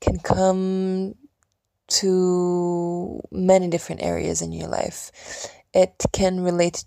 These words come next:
to anything that be connected to satisfaction.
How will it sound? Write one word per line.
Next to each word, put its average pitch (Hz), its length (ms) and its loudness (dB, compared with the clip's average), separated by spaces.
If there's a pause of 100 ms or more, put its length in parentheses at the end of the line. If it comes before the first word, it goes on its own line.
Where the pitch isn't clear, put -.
(120)
to 175 220 0
anything 165 720 4
that 175 180 4
be 165 300 -6 (160)
connected 165 380 -2
to 160 60 -6
satisfaction. - 1000 2